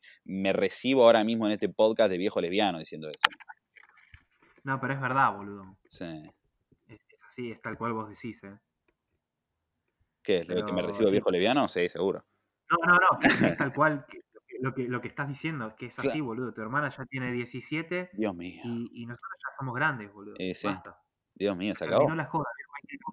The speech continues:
Speaker 1: Se
Speaker 2: laburar.
Speaker 1: ter-, la, la, la joda se terminó hace como dos años para mí, por lo menos tres.
Speaker 2: Yo me levanté a los veinticinco con un pedazo de mi alma que se iba, ya.
Speaker 1: Dios mío,
Speaker 2: Ya como
Speaker 1: fuerte.
Speaker 2: entendiendo
Speaker 1: Muy,
Speaker 2: que ya
Speaker 1: me-,
Speaker 2: está.
Speaker 1: metafísicamente y muy hermoso.
Speaker 2: Y pero es así, ¿no? ¿A vos no te
Speaker 1: Poético,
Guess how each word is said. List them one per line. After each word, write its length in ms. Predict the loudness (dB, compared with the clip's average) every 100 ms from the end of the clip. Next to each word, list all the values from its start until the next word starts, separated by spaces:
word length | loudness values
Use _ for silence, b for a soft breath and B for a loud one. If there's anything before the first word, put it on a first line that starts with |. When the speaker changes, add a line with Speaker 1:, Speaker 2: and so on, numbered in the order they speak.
| 0
Speaker 1:
Se 40 |
Speaker 2:
laburar. 200 | 2 2 -2
Speaker 1:
ter-, 100 | -4
la, 100 | -4
la, 180 | -4 0
la 120 | 4
joda 220 | 8 8
se 100 | 8
terminó 200 | 0 0 0
hace 140 | 0
como 180 | -2 0
dos 180 | 0 2
años 260 | 2 0
para 180 | -4 -4
mí, 100 | -6
por 120 | -8
lo 60 | -6
menos 180 | -6 0
tres. 240 | 0 0 _ _ _ _ _ _ _ _ _ _ _ _
Speaker 2:
Yo 120 | -4
me 100 | -2
levanté 280 | 0 -2 -2
a 260 | -4 -4
los 100 | -4
veinticinco 580 | -6 -8 -10 -8 -6 -4
con 180 | -4 -8
un 180 | -8 -8
pedazo 360 | -6 -6 -6
de 80 | -8
mi 100 | -6
alma 260 | -6 -4 -6
que 100 | -8
se 160 | -12
iba, 380 | -10 -10 -12 -16 _ _ _
ya. 140 | -20 -20 _ _ _
Speaker 1:
Dios 300 | _ -12 -10
mío, 320 | -12 -14 -14 -8
Speaker 2:
Ya 80 |
como 140 | 0 2
Speaker 1:
fuerte. 220 | 0 -4
Speaker 2:
entendiendo 420 | -12 -8 -2 0
Speaker 1:
Muy, 100 | 0
Speaker 2:
que 80 | -2
ya 80 | -4
Speaker 1:
me-, 60 | -6
Speaker 2:
está. 140 | 0
Speaker 1:
metafísicamente 880 | 2 2 0 0 2 2 2 0 0
y 420 | -2 -2 -2 -6 -4
muy 200 | 0 0
hermoso. 600 | 0 -2 -4 -10 -16 -20 _ _ _ _ _ _ _ _ _ _ _ _ _ _ _
Speaker 2:
Y 140 | -4
pero 200 | 0 -2
es 120 | -2 -6
así, 200 | -6 -4
¿no? 120 | -2
¿A 80 | 0
vos 140 | 0 4
no 60 |
te 80 | 8
Speaker 1:
Poético, 200 | 10 10